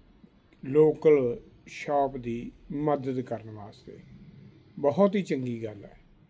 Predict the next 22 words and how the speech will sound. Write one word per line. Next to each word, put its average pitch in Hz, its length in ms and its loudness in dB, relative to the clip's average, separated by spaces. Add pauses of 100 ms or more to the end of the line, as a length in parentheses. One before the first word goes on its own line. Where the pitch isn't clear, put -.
(460)
ਇਹਦੇ 196 200 6
ਬਾਰੇ 156 280 4
ਮੈਂ 139 120 -4
ਆਪ 127 200 -6
ਜੀ 127 160 -6
ਨਾਲ 127 140 -6
ਸਾਰਿਆਂ 143 320 -8
ਨੇ 135 200 -6
ਗੱਲ 117 160 -6
ਕਰਨੀ 117 460 -14
ਹੈ 143 180 -16 (460)
ਕਿ 165 100 -2
ਚਾਹੀਦਾ 190 540 4
ਵੀ 160 380 -2 (420)
ਇਵੇਂ 151 340 2
ਹੀ 117 100 0
ਹੈ। 85 120 -10 (1500)
ਇੱਕ 185 160 -6
ਸ਼ਬਦ 170 380 0
ਹੈ 165 380 4 (400)
ਇੰਗਲਿਸ਼ 147 420 -2
ਦਾ 131 360 -2